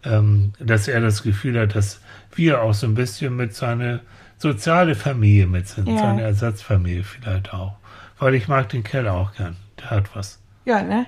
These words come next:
Speaker 1: Ja,
Speaker 2: <laughs>
Speaker 1: genau.
Speaker 2: Er ist ja ein Klops, also kann man nicht anders
Speaker 1: Ja.
Speaker 2: sagen. Oder ist ja auch manchmal ein bisschen, aber er, er ist tutig.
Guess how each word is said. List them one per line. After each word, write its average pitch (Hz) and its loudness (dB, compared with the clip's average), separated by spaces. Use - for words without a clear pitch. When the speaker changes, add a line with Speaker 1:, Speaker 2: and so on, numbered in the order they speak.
Speaker 1:
Ja, - -8
Speaker 2:
<laughs> 339 4
Speaker 1:
genau. 127 -2
Speaker 2:
Er 185 4
ist - -8
ja 320 2
ein 302 -4
Klops, - 2
also 220 4
kann 269 2
man 269 4
nicht 262 -2
anders 247 2
Speaker 1:
Ja. 202 6
Speaker 2:
sagen. 98 4
Oder 294 6
ist 269 -6
ja 302 4
auch 285 2
manchmal 311 4
ein 302 2
bisschen, 311 0
aber 254 6
er, - -6
er 202 2
ist - -2
tutig. - 0